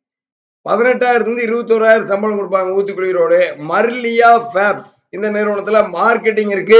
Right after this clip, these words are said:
தங்குற இடத்தோட முப்பத்தொன்பதாயிரம் சம்பளம் கொடுப்பாங்க. அடுத்து நிறைய தோட்ட வேலை கேட்டிருந்தீங்க, கே செட்டிப்பாளையத்துல பதினாறாயிரத்துல இருந்து இருபதாயிரம் சம்பளம் தோட்ட வேலைக்கு இருக்கு, அம்மன் ட்ரேடிங் கம்பெனி. அடுத்து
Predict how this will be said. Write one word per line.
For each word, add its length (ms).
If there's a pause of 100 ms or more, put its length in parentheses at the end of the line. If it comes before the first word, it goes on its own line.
(200)
தங்குற 380
இடத்தோட 320 (200)
முப்பத்தொன்பதாயிரம் 880
சம்பளம் 280
கொடுப்பாங்க. 360 (1120)
அடுத்து 240 (120)
நிறைய 280 (180)
தோட்ட 260 (120)
வேலை 160 (120)
கேட்டிருந்தீங்க, 480 (160)
கே 100 (140)
செட்டிப்பாளையத்துல 640 (160)
பதினாறாயிரத்துல 680
இருந்து 180
இருபதாயிரம் 500
சம்பளம் 360
தோட்ட 380
வேலைக்கு 300
இருக்கு, 220 (500)
அம்மன் 380
ட்ரேடிங் 420
கம்பெனி. 320 (800)
அடுத்து 280